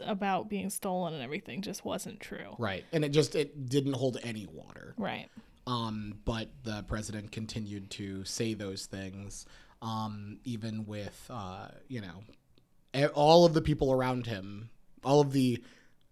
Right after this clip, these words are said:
Speaker 2: competent people around him,
Speaker 1: <laughs>
Speaker 2: um, saying, like, "No, that's
Speaker 1: Mm-hmm.
Speaker 2: just not right." Um, I don't wanna, like, mix, um, I don't wanna mix hearings 'cause I know I might be, but, uh,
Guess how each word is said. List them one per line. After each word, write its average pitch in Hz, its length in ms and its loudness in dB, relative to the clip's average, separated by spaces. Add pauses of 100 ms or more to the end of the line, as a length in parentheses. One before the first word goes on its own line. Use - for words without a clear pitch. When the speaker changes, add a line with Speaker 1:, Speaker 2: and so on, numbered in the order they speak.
Speaker 2:
competent 143 800 4
people 117 300 0
around 110 320 0 (100)
him, 233 580 2 (300)
Speaker 1:
<laughs> - 300 -20
Speaker 2:
um, 107 520 -4 (680)
saying, 110 640 0 (200)
like, 110 140 -8 (140)
"No, 131 200 0 (180)
that's 226 160 4
Speaker 1:
Mm-hmm. 202 60 4
Speaker 2:
just - 160 2
not 110 220 -4
right." 110 300 -2 (600)
Um, 127 400 -2
I 151 100 8
don't 190 160 10
wanna, 180 140 10
like, 131 180 6
mix, - 680 0
um, 110 480 0 (720)
I 156 40 4
don't 156 100 10
wanna 139 140 6
mix 127 280 2
hearings 117 480 0
'cause 117 180 -2
I 110 120 0
know 113 200 -2
I 110 80 -2
might 110 200 -4
be, 110 260 -4 (300)
but, 123 180 -4
uh, 131 100 -2